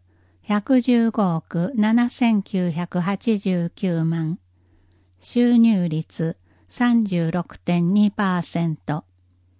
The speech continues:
支出、支出済み額百三十三億二千八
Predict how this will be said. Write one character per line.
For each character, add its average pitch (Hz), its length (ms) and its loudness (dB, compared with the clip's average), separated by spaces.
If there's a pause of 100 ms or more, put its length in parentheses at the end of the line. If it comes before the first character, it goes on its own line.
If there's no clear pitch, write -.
(540)
支 214 240 -2
出、 185 640 -4 (720)
支 - 260 -2
出 - 380 -2
済 240 100 2
み 226 180 6
額 170 580 -2
百 208 340 -4
三 247 340 2
十 170 240 -2
三 185 400 0
億 165 300 -2
二 214 160 4
千 233 340 0
八 170 200 -6